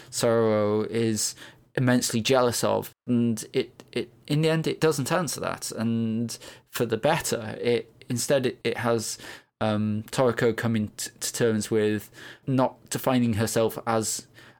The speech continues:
a person who is searching for this one person who made her life,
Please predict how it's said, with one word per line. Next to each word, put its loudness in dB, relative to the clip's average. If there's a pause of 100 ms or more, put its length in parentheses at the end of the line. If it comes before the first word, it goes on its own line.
a -10
person 2
who -2
is 0
searching 0
for 0
this -2 (300)
one 2
person 2
who 0 (300)
made 2
her 0
life, -2